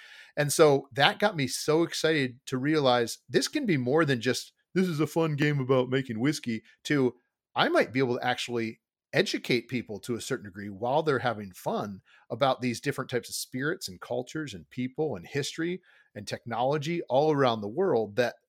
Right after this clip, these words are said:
they likely did not know about before." So again, kind of wrapping that up, hands-on research, you know, on-site research, uh, but also looking to experts when you need to,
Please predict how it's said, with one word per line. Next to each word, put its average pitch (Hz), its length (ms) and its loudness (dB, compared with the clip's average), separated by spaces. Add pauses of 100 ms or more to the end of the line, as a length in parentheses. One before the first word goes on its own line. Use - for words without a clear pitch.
(180)
they 139 460 2
likely 117 580 2
did 107 200 -4
not 113 200 -4
know 127 220 -6
about 90 240 -12
before." - 420 -12 (340)
So 135 320 4
again, 139 320 4
kind 139 140 0
of 131 80 0
wrapping 139 340 2
that 123 180 4
up, 123 260 2 (160)
hands-on 160 600 2
research, 151 500 0 (120)
you 127 140 -4
know, 113 140 -4
on-site 139 460 -2
research, 135 540 -2 (340)
uh, 120 160 0
but 123 140 -12
also 151 640 4
looking 151 380 -2
to 139 260 -4
experts 156 560 -4
when 131 140 -4
you 120 100 -4
need 123 280 -4
to, 165 280 -2